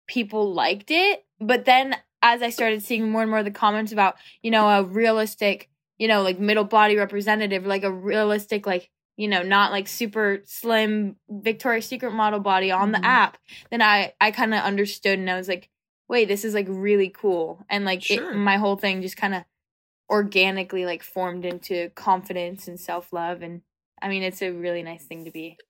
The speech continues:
Speaker 2: Do you feel, um, a certain sense of responsibility since that,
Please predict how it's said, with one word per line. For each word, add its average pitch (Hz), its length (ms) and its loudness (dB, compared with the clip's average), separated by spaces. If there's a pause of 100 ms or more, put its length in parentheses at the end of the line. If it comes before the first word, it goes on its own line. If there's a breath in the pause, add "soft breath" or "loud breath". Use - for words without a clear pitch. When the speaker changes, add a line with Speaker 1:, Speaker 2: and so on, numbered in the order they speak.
(160)
Speaker 2:
Do 302 120 0
you 320 140 0
feel, 381 720 -4
um, 202 540 0
a 202 100 0
certain 220 360 -4
sense 202 340 -6
of 190 140 -6
responsibility 185 1400 -6
since 254 420 -2
that, 247 280 0